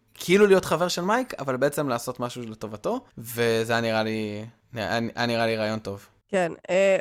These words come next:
Speaker 2: ואני גם אהבתי את התגובה שלו לקריאת הטוויסט, אתה ראית את זה? הוא ממש מין החמיא כזה לג'ף ולזה,
Speaker 1: <laughs>
Speaker 2: "או, איזה
Speaker 1: כן,
Speaker 2: טוויסט יש
Speaker 1: כן.
Speaker 2: פה."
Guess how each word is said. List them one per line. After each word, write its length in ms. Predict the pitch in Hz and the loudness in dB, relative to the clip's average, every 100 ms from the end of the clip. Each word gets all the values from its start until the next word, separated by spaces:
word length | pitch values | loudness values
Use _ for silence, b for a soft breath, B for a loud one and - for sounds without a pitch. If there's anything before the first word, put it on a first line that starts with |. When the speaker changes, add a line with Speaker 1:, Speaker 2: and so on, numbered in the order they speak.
| 185 | 0
Speaker 2:
ואני 240 | 214 226 | 2 2
גם 160 | 247 240 | 2 2
אהבתי 260 | 220 - | 0 0
את 100 | 247 | -2
התגובה 420 | 214 165 175 190 | -2 -2 0 2
שלו 420 | 202 233 196 190 180 | 2 0 2 4 4
לקריאת 560 | 180 - 185 185 202 | 2 -2 0 0 0
הטוויסט, 540 | 202 - 202 208 - 170 | -4 -2 -2 -2 -2 -6
אתה 160 | - | -4
ראית 240 | 160 180 226 | -4 -2 0
את 180 | 226 | 0
זה? 160 | 247 285 - b _ | 2 2 0 b _
הוא 120 | - 226 | -2 2
ממש 420 | 240 254 202 - | 4 4 2 2
מין 180 | 254 240 | 2 2
החמיא 340 | - 226 233 233 | 2 2 0 2
כזה 280 | 302 233 214 | 0 4 4
לג'ף 440 | 190 160 208 247 - | 4 2 2 2 0
ולזה, 440 | 196 180 208 269 - | 4 6 8 6 6
Speaker 1:
<laughs> 80 | 294 | 6
Speaker 2:
"או, 140 | 262 302 | 6 6
איזה 180 | 190 220 | 4 2
Speaker 1:
כן, 120 | - | 0
Speaker 2:
טוויסט 320 | - 285 240 | 4 2 4
יש 260 | 294 285 - | 4 4 2
Speaker 1:
כן. 60 | 277 | 2
Speaker 2:
פה." 240 | 240 226 | 4 4